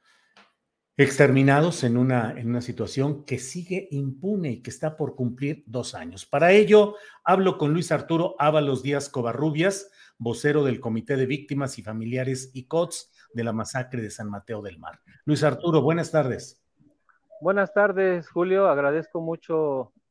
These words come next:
Speaker 2: este espacio. La verdad, como bien lo dices, en, pues, en muy pocos lugares de medios de comunicación nos han permitido visibilizar y denunciar este, esta situación que marcó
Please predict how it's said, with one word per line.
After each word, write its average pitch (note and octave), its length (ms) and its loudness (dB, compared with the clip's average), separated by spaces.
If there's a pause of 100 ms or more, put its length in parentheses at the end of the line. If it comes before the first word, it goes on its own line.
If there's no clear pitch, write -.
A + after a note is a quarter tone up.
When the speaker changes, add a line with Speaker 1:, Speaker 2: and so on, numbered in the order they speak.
(140)
Speaker 2:
este D3+ 320 -2
espacio. F3+ 720 -2
La C#3 160 -4
verdad, C#3 280 0
como C#3+ 260 -4
bien D#3+ 180 -4
lo D#3+ 100 0
dices, E3+ 480 -4 (500)
en, C#3 520 -6 (160)
pues, F3 180 -6 (220)
en F#3+ 80 -2
muy G#3+ 100 0
pocos G3 280 0
lugares F3 440 2 (180)
de C#3 320 0
medios D#3+ 280 -4
de C3+ 80 -6
comunicación B2+ 680 -4
nos D3 160 -10
han C#3+ 100 -8
permitido C#3+ 560 -4
visibilizar B2+ 840 -4 (440)
y C3 80 -4
denunciar C3+ 600 0
este, D3 680 -2 (220)
esta F#3 240 0
situación E3 720 -2 (100)
que D3 80 -4
marcó C#3+ 720 -2